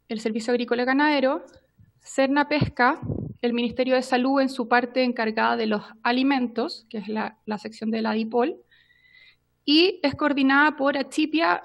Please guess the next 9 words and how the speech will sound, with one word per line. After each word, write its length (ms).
en 80
el 60
fondo 240
por 160
mi 180
persona. 540
Y 100
en 80
este 200